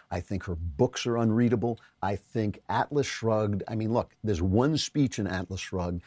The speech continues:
that is worth reading. It's made maybe fifteen times. The book is thousands of pages long. Uh, you know, I skimmed it. Uh, The Fountainhead is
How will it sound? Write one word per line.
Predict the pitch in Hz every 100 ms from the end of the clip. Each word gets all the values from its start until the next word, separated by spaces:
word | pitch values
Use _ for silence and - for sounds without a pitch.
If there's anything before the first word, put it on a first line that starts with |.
| _
that | 98
is | 98
worth | 80 101 139 -
reading. | 135 101 95 90 _ _ _
It's | 107 -
made | 101 104 101
maybe | 98 85
fifteen | - - 147 - 131 127 117
times. | 110 107 107 95
The | 98
book | 92 -
is | 78
thousands | - - 104 117 107 117 104
of |
pages | - 104 90 90
long. | 85 95 95 98 92 - - 87
Uh, | 90 95
you | 107 107
know, | 90
I | 98
skimmed | - - 127 123 117
it. | 117 _ _ -
Uh, | 98
The | 90
Fountainhead | - 139 156 156 117 120
is | 113